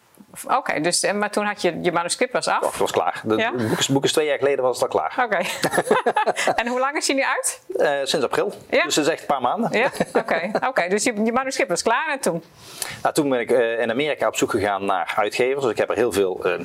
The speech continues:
Speaker 2: gemaild, gebeld. Nou, toen waren er een aantal die vonden het interessant. Eh, een call hier, een call daar. Stuur nog eens een paar extra hoofdstukken door. Eh, de gesprekken aangaan.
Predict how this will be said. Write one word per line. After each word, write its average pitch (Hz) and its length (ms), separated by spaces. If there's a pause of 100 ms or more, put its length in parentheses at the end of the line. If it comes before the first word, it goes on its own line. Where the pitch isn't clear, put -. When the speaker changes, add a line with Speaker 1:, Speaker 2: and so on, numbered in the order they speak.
(120)
Speaker 2:
gemaild, 101 560
gebeld. 104 600
Nou, 104 140
toen 92 100
waren 87 180
er - 60
een 90 100
aantal 92 220
die 95 140
vonden 104 220
het 120 100
interessant. 160 580 (440)
Eh, 104 120
een 107 120
call 135 240
hier, 151 280
een 131 160
call 107 240
daar. 139 380
Stuur 107 220
nog 98 80
eens 101 100
een - 140
paar - 80
extra - 240
hoofdstukken 131 480
door. 120 300
Eh, - 60 (1040)
de 143 120
gesprekken 147 400
aangaan. 117 420